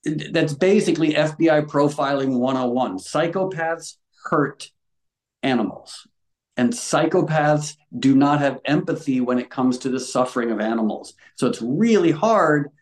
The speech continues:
when someone makes light of the suffering of an animal. I'm like, "Oh, according to the F B I and most clinicians, you're a fucking psychopath because you have just made light of the suffering of a sentient being."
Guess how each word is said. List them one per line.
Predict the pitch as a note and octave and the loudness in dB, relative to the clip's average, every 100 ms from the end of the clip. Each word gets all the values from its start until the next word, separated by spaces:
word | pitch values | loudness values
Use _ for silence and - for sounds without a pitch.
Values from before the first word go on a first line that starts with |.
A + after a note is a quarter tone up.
| _ _ _ _ _ | _ _ _ _ _
when | D3 D3+ | 2 2
someone | D3+ E3 E3 D#3 | 2 2 4 4
makes | D3 D3 - | 4 2 -4
light | C3+ D3 E3 D#3+ | -2 0 0 -2
of | A#2 | -8
the | B2+ | -10
suffering | - D#3 D3+ D3+ C#3 | -6 -4 -2 0 2
of | B2+ | 2
an | A#2+ | 0
animal. | B2+ E3 D#3 A#2 | 0 2 2 2
I'm | A2 | -2
like, | A#2+ G#2+ - | -4 -6 -8
"Oh, | C#3 G3 - - - _ _ _ _ | -4 -4 -2 -6 -10 _ _ _ _
according | _ G3 B3+ | _ 0 0
to | G#3+ | 0
the | C3 C#3+ | 0 -2
F | E3 | -2
B | - A#2+ | -4 -2
I | D3 G#3+ | -2 -2
and | C#3+ | 0
most | B2 D3 D3+ | 0 0 -4
clinicians, | - C#3 G3+ - A2+ - _ | -4 -2 -2 -2 -6 -6 _
you're | - G#3 | -2 -2
a | - | 0
fucking | - C#3 A2 | -2 -2 -4
psychopath | F#2+ C3+ F3+ - G2 E2+ - - | -6 -2 -2 -4 -8 -10 -10 -6
because | - - B2 | -4 0 2
you | B2+ D3 | 4 4
have | - - | 2 -8
just | - E3+ F3 D#3+ - | -4 0 0 0 2
made | C#3+ C#3 | 2 2
light | B2+ C#3+ E3+ D3 - | -2 0 0 -2 -6
of | A#2 | -10
the | A2+ | -10
suffering | - F3 D#3+ C#3 A#2+ | -6 -4 -2 -2 0
of | G#2 | -2
a | G#2 | -4
sentient | - A2 - G#2 - | -4 -4 -4 -8 -4
being." | G#2+ - | -6 -6